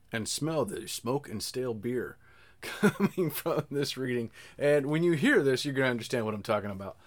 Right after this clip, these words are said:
So all of that is coming up here in just a few minutes, so stay tuned to that.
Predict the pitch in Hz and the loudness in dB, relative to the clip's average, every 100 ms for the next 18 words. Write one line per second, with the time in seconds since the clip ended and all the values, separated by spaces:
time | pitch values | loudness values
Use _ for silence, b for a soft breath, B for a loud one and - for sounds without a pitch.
0 | B B - - - - 160 139 151 135 | B B -20 -14 -6 -4 -2 0 -2 -2
1 | - 156 143 139 156 131 110 147 120 - | -4 -2 -2 -2 -2 -4 -4 -4 -6 -6
2 | 104 - 98 95 95 117 - 117 110 117 | -10 -8 -8 -6 -8 -8 -8 -6 -4 -6
3 | 104 98 110 117 | -6 -4 -4 -4